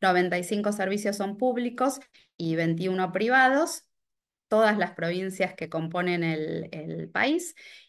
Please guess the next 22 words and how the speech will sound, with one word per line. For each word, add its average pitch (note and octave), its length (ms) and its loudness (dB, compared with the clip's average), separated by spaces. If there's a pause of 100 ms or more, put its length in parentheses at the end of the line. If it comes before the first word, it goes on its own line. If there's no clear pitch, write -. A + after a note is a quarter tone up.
y B3+ 100 2
actualmente C4 960 2
hay G3+ 200 0
más A3 220 0
de A3 180 -2
cuatrocientos G3+ 720 -2
referentes, A3 760 0
estos G#3 320 -8
que F#3 100 -2
hablaba F#3+ 480 0
de F#3+ 340 0
cada F#3+ 320 0
uno F#3+ 160 -4
de F3+ 80 -2
los E3 160 -2
establecimientos F#3+ 800 -4
que - 140 -8
tiene F3 260 0
su E3+ 160 -6
equipo E3+ 380 -6
de E3+ 80 0
referentes, E3+ 720 -2